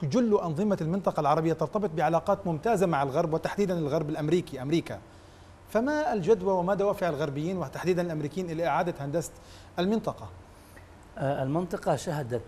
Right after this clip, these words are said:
Speaker 2: آه، نوع من التجريب، لأنه كان عندما أرادوا تحويل استراتيجية جديدة للعودة كان لابد من تفجير الحقول المجتمعية، تفجير الحقول تم، وبالتالي خرجت هناك قوى لم تكن متوقع أن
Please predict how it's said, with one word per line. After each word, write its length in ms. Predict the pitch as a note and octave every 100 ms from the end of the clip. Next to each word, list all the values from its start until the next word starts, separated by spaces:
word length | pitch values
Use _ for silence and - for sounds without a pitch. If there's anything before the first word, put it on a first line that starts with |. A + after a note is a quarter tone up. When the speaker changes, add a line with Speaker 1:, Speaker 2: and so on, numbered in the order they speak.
| -
Speaker 2:
آه، 500 | G#2+ G#2+ G#2 G2+ G#2+ - A2
نوع 240 | C#3 C#3+
من 220 | A2 A2+ A2+
التجريب، 680 | - - G2+ G#2+ C#3+ G#2
لأنه 260 | G2 A2+ A2 - -
كان 140 | B2
عندما 440 | G#2+ A2+ A#2 A#2+
أرادوا 220 | C3 E3 C3+
تحويل 520 | B2 - A2+ C3 A2+ A2 -
استراتيجية 680 | - A#2+ A2 A2 G2+ A#2+ C3+
جديدة 320 | A2+ A#2+ A2
للعودة 440 | A2 G#2 C3 A2+ B2 - - - - - -
كان 200 | E3 D3
لابد 300 | D3 D3 A#2+
من 220 | B2+ A#2+
تفجير 420 | A#2 F#2+ A2+ C#3+
الحقول 560 | A#2+ - G#2+ D3 D#3 A2 F#2 - - A3+ A2
المجتمعية، 720 | G#2+ G#2+ - G2+ G2 C3 A2+
تفجير 360 | G#2 F#2 B2
الحقول 420 | A2+ - G#2+ - C3
تم، 180 | G#3 D3+ - - - - - - - -
وبالتالي 580 | A#2+ B2 - C3+ D#3 E3
خرجت 460 | F3 E3+ C#3+ -
هناك 180 | C#3 B2+ -
قوى 360 | C3 A2+ C#3 C#3 - C3
لم 260 | F3 D3+
تكن 420 | C#3 C3+ D3 C#3+ C#3+ - C3
متوقع 800 | A#2+ B2 E3+ - - A2 A2+ B2+
أن 120 | A#2